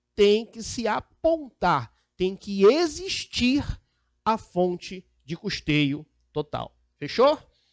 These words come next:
Muito bem. Outro princípio: custeio de previdência social dos servidores públicos municipais mediante recurso proveniente,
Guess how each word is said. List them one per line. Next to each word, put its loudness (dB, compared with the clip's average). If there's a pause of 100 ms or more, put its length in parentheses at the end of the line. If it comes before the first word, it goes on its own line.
(180)
Muito -12
bem. -2
Outro 2
princípio: -6 (440)
custeio 2
de -6
previdência -4
social 0
dos -10
servidores -4
públicos -6
municipais -4
mediante -4
recurso -6
proveniente, -6